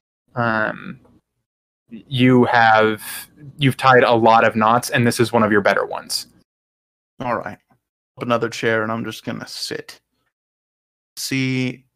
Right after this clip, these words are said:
Speaker 2: can I check how he's doing at all? I know he's conscious.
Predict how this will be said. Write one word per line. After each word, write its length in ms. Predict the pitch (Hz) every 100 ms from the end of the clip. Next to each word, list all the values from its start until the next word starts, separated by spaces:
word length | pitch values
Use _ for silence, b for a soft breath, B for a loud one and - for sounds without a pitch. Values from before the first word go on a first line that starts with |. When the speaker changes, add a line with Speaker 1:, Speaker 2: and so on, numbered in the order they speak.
| _ -
Speaker 2:
can 120 | 143
I 80 | 131
check 380 | 131 - 170 -
how 220 | 165 160
he's 180 | 151 131
doing 400 | 156 170 170 160
at 140 | 151
all? 380 | 151 175 160 - _
I 100 | 151
know 160 | 135 139
he's 340 | 139 127 - _
conscious. 640 | - 135 127 127 117 -